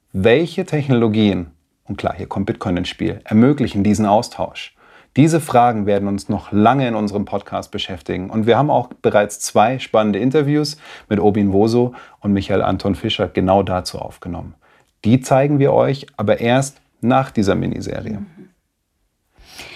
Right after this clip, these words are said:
Speaker 2: Wir denken, dass die Geschichte vom Fischer ganz gut aufzeigt, dass das Thema Privateigentum und Gemeinschaft nicht immer schon so definiert war, wie es das heute ist. Dass es immer eine Gesellschaft braucht, um sich gegenseitig zu schützen.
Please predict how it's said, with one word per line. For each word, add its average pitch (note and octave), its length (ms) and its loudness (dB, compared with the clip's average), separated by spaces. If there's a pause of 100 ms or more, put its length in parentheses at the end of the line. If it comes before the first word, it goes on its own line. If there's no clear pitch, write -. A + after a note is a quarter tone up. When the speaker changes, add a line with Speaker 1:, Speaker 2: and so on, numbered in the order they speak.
(600)
Speaker 2:
Wir C#4+ 80 6
denken, D#4+ 320 2
dass B3+ 160 0
die A#3+ 140 -8
Geschichte A#3+ 440 -2
vom A3 220 0
Fischer G#3+ 480 0 (140)
ganz A#3+ 340 2
gut A#3 240 0
aufzeigt, F3+ 960 -4
dass G#3 180 0
das G#3+ 160 -10
Thema A3 640 0
Privateigentum G#3+ 1040 0
und C4 320 2
Gemeinschaft F#3+ 840 -2
nicht A#3 360 0
immer A3 260 0
schon G3 300 -2
so G3+ 120 -2
definiert F#3+ 520 -2
war, F#3+ 340 -4
wie G3 80 -2
es F#3+ 140 -2
das G#3 200 -12
heute G#3 220 -6
ist. - 300 -12 (840)
Dass G#3 180 0
es G#3 120 2
immer A#3 200 4
eine G#3+ 200 6
Gesellschaft G#3+ 640 0
braucht, F#3+ 420 -2
um F#3+ 100 0
sich - 240 -10
gegenseitig G#3 640 0
zu G#3 100 -12
schützen. F#3+ 640 -8